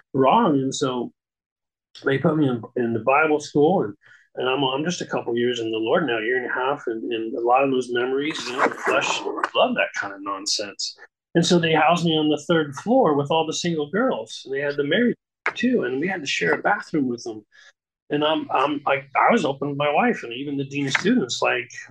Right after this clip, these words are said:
I'm walking down the hallways, and you, you got these twenty-year-old girls that think it's cute. They're hanging all over each other, and I'm, like, going into the bathroom and sharing with them. And I'm like, "I thought men were the gross ones." I was really struggling with that. And so from a theological perspective, I go, "Yes, I'd watched some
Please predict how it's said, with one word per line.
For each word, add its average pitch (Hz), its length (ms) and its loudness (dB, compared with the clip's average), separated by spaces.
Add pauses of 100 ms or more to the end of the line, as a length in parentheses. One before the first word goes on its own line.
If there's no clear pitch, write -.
(140)
I'm 190 140 2
walking 233 220 2
down 170 100 2
the 160 80 4
hallways, 156 720 2
and 143 140 -4
you, 147 120 -8
you 175 160 -8
got - 200 -6
these 175 120 -2
twenty-year-old 175 480 4
girls 185 340 2
that 147 140 2
think 160 160 -4
it's - 240 -8
cute. 233 200 2
They're 123 160 0
hanging 202 380 2
all 170 200 4
over 202 180 2
each 190 200 -2
other, 196 320 0
and 139 120 -4
I'm, 143 120 -2
like, 139 240 -2 (640)
going 185 180 6
into 180 160 4
the 135 80 -2
bathroom 175 720 0
and 123 180 -8
sharing 170 420 0
with 170 180 0
them. 175 240 2
And 131 100 -2
I'm 135 160 -4
like, 123 260 -6
"I 185 140 -2
thought 120 240 -4
men 196 220 4
were 190 100 6
the 123 120 -2
gross 113 360 -4
ones." 113 300 -12 (680)
I 147 140 4
was 151 160 2
really 139 160 2
struggling 151 360 0
with 123 180 -6
that. 120 240 -2 (500)
And 156 120 4
so 156 160 2
from 147 140 0
a 135 60 -2
theological 160 760 2
perspective, 123 640 -2
I 123 80 -6
go, 123 160 -4
"Yes, 135 340 0
I'd 120 220 0
watched 139 380 2
some 120 140 -6